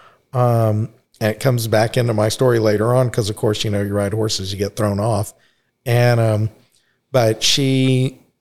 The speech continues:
got better at it, and she seemed to have a real knack for it. And she just loved the animal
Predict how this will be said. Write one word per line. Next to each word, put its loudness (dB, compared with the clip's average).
got 0
better -2
at -6
it, -12
and -8
she -2
seemed -2
to -2
have 0
a 2
real 2
knack -2
for -4
it. -4
And -4
she -4
just 0
loved 2
the -6
animal -2